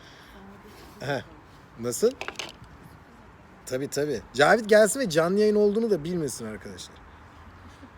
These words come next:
Gerçi o Gelsinler.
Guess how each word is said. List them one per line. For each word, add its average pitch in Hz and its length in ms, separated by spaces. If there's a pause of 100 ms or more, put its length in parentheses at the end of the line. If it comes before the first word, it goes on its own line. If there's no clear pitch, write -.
(880)
Gerçi 143 420
o 170 140 (2750)
Gelsinler. 220 680